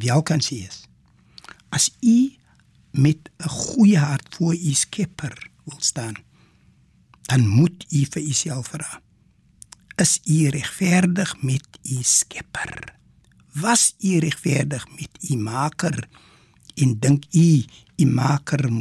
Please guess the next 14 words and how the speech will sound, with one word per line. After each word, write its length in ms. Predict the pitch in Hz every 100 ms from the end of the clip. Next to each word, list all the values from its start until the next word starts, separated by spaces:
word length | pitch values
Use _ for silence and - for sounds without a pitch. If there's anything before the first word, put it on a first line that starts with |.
| - -
en 220 | 117 147
u 60 | 143
Skepper 540 | - 170 - 151 123
moet 220 | 107 110
vir 160 | 113 113 -
u 140 | 135
hanteer 600 | 113 113 - 180 180 156 - - -
soos 300 | - 165 127
wat 160 | 131 -
u 140 | 185 131
dink 300 | 107 190 - -
u 140 | 143 143
wil 180 | 135 143
gehanteer 680 | - 107 - 123 113 110